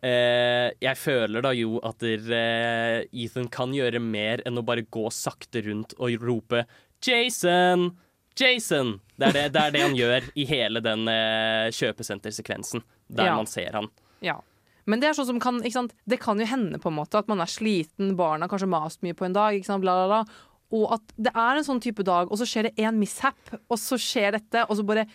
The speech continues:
Speaker 2: knekker hele livet ditt sammen.
Speaker 1: Ok, fordi den første, man får se den første delen av den dagen, og den handler bare om at Ethan får ikke gjort noe som helst.
Speaker 2: Ja,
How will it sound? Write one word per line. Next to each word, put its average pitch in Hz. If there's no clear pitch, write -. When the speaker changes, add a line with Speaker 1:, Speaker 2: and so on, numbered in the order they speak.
Speaker 2:
knekker -
hele 202
livet 180
ditt 196
sammen. 202
Speaker 1:
Ok, 139
fordi 135
den 139
første, 143
man 147
får 160
se 131
den 139
første -
delen 117
av 113
den 113
dagen, 107
og 113
den 117
handler 113
bare 110
om 107
at -
Ethan 113
får 113
ikke 117
gjort 110
noe 123
som 110
helst. -
Speaker 2:
Ja, 175